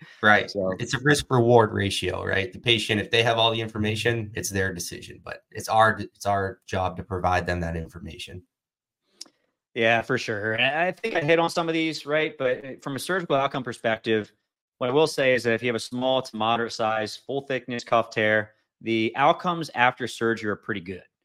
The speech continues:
Speaker 2: Um, a lot of folks are just so fearful of surgery, and I get it. Like, no one wants to get a surgery. It's a huge pain in the butt,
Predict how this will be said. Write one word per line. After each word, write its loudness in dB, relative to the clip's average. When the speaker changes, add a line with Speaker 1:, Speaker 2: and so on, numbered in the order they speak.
Speaker 2:
Um, 0
a -10
lot -6
of -12
folks -4
are -8
just -8
so 0
fearful -4
of -8
surgery, -4
and -10
I -6
get 2
it. 2
Like, -6
no -2
one -2
wants -2
to -14
get -8
a -6
surgery. -4
It's -14
a -16
huge -8
pain -4
in -2
the -4
butt, 6